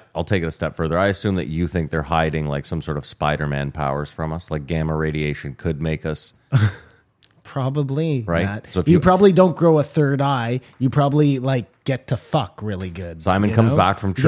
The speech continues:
Speaker 2: a
Speaker 1: Chernobyl after
Speaker 2: huge
Speaker 1: five
Speaker 2: dick.
Speaker 1: years. He's got a full head of hair.
Speaker 2: Yeah.
Speaker 1: He looks like Giga Chad. <laughs> He's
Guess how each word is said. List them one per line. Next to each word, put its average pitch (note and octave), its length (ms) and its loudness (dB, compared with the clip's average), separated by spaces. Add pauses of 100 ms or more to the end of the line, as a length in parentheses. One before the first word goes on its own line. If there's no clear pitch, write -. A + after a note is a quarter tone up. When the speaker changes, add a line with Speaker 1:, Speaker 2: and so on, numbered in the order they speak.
Speaker 2:
a - 20 6
Speaker 1:
Chernobyl F#2 320 8
after - 220 6
Speaker 2:
huge - 100 0
Speaker 1:
five A2 260 6
Speaker 2:
dick. G#2 60 4
Speaker 1:
years. A#2+ 260 6
He's G2+ 140 -2
got F#2+ 140 4
a F2 40 0
full G#2 340 2
head G2+ 180 4
of F2+ 120 4
hair. F#2+ 320 6
Speaker 2:
Yeah. D#3+ 140 8
Speaker 1:
He - 60 4
looks A2 180 2
like F#2 220 -2
Giga G2 340 2
Chad. A2+ 440 4
<laughs> - 720 0
He's - 260 -6